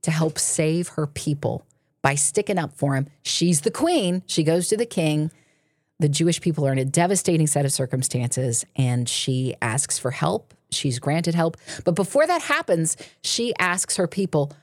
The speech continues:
to fast and to pray, to go without eating. Let's, let's talk about this deeply.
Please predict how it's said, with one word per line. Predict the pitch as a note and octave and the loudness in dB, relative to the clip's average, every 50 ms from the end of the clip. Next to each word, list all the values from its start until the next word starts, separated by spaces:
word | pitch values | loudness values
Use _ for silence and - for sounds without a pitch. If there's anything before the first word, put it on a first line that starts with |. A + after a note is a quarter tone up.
| _ _ _ - | _ _ _ -2
to | - F#3 | 0 0
fast | - - - - G3 E3+ B2 G2+ E3 A3 - - - - - - - _ _ _ _ _ _ _ _ _ _ - | 0 0 2 2 2 2 2 0 -2 -2 -4 -4 -6 -6 -8 -12 -14 _ _ _ _ _ _ _ _ _ _ 2
and | F3+ F#3+ E3+ | 2 2 2
to | - F3+ | 2 -2
pray, | - - - D#3+ C3+ A#2+ A#2+ C#3 G#3+ B3+ B3+ - _ _ _ _ _ _ _ _ _ | -2 0 0 0 0 0 0 -2 -2 -4 -6 -12 _ _ _ _ _ _ _ _ _
to | - E3+ | -2 0
go | D#3 D#3+ F3 | 2 4 4
without | F#3 G3+ G3 G#3+ A3 G#3 - | 4 4 2 2 0 0 2
eating. | D#3 F3 F3 F#3 | 2 2 2 2
Let's, | F3+ E3 E3+ - - - - - - | 2 0 0 0 -2 -6 -6 -2 0
let's | D#3+ D3+ C#3+ - | 0 0 0 0
talk | - G#3 F#3+ F#3 - | 0 0 0 0 0
about | D#3+ - D3+ D3 D3 D3 | -2 0 0 0 0 0
this | - D3+ D3 C#3+ - - - - _ _ _ _ _ _ _ _ _ _ _ _ _ - C#3+ D3 | 0 0 0 0 -2 -4 -8 -12 _ _ _ _ _ _ _ _ _ _ _ _ _ -2 0 2
deeply. | C#3 F#3+ A3 G#3 - E3 D#3 D#3 C#3 C#3+ E3+ F3+ - | 4 4 2 0 -2 -2 -2 0 0 0 -2 -4 -8